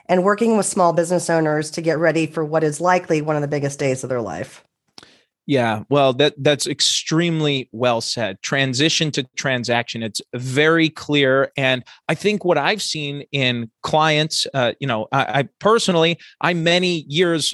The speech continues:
Speaker 2: away from, uh, thinking of that, hopefully many decades away at this stage of my career. Um, but I know a lot of clients we work with, they're, they're saying,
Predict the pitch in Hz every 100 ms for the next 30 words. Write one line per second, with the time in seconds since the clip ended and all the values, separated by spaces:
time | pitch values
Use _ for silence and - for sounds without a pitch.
0 | - 143 139 160 139 170 - 156 135 123
1 | 120 - 127 117 - 214 170 151 120 113
2 | 131 165 165 170 151 147 131 135 160 160
3 | 139 117 113 110 113 117 117 - 120 120
4 | 120 101 107 110 110 123 196 - - -
5 | - 143 139 170 180 175 220 220 170 160
6 | 170 - 185 254 233 - 160 135 135 120
7 | 135 135 147 _ _ - 196 226 202 175
8 | 190 - 190 175